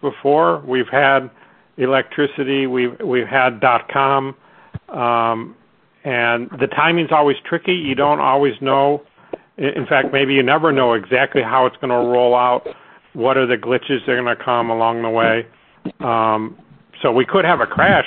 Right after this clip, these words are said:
when you get some bad news about the timing of these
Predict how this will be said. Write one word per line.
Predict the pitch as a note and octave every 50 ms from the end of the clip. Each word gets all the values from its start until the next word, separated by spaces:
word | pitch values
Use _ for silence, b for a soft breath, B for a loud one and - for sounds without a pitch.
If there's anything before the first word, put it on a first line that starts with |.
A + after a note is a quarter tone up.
| -
when | - C3+ B2+ A#2+
you | A#2
get | A2 B2+ A#2+ - -
some | D3 C3+ B2 A#2 A2 A2 b b b b b b b b b b b b _ _ _ _ - A2+
bad | D3+ C#3 C#3+ C3
news | B2+ C3 C#3+ D3+ D3 C3+ -
about | D3 A#2 B2 A2+ - -
the | -
timing | - - - D3 D3+ D#3 D#3 C#3
of | B2 A2+
these | G#2+ A2+ A2